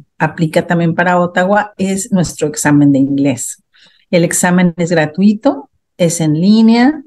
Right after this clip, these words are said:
así que si ustedes no tienen el ielts todavía o el toefl, eh,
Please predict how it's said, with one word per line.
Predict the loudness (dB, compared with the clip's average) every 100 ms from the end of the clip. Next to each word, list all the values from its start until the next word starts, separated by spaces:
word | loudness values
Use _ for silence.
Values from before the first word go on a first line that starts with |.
| _
así | -6 -6 -6
que | -6
si | -4
ustedes | -2 0 0 -2 -2
no | -2 0
tienen | 0 0 0
el | 0
ielts | 2 0 -2 -6
todavía | -4 0 0 0 0 2
o | 2
el | 0
toefl, | 0 0 0 -4 -4 -4 -6 _ _ _ _ _ _ 0
eh, | 2 4 2 0 -4